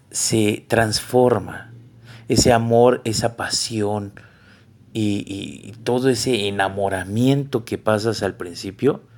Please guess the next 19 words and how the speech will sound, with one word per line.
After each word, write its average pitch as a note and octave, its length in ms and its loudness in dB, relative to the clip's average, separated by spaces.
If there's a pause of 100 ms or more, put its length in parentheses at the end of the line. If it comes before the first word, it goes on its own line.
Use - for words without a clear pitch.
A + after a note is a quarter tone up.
(640)
se - 140 -10
va D3 140 0
debilitando C3+ 760 -4
con G#2 160 -10
el G2 160 -14
tiempo A#2 400 -10
porque G#2 260 -6
la, G2 220 0 (560)
porque A#2 340 2
realmente D3 880 0 (120)
el A2+ 200 -2
contacto G#2+ 960 -6 (400)
diario, B2 840 2 (1120)
la G#2+ 720 2
convivencia A#2 960 2
diaria A#2 540 0
con G#2 160 -10
una G#2 260 -6
persona, G2+ 640 -6